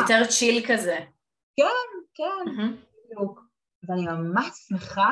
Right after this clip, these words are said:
Speaker 2: כי לרוב אני מאוד מקשיבה להם. והקשבתי לעצמי, שזה אני תמיד אומרת בתהליכי ליווי ללקוחות שלי, שאני עובדת איתם.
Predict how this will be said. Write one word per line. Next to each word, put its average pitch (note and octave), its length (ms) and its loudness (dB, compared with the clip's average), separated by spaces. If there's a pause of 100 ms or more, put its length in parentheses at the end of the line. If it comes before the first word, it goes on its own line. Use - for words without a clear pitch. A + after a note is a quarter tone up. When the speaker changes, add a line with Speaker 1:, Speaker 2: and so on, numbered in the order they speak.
Speaker 2:
כי A3 120 -2
לרוב F#3 340 4
אני G3+ 120 2
מאוד E3+ 240 0
מקשיבה D3+ 400 -2
להם. C3 200 -8 (920)
והקשבתי D#3+ 1080 -4
לעצמי, B3+ 440 -2 (240)
שזה G3 420 0 (260)
אני F#3+ 220 -6
תמיד G3 400 -2
אומרת G3 260 0
בתהליכי E3+ 480 -6
ליווי E3+ 580 -6 (100)
ללקוחות D#3+ 480 -6
שלי, C3+ 200 -12
שאני C#3 160 -16
עובדת D3+ 340 -8
איתם. B2+ 280 -10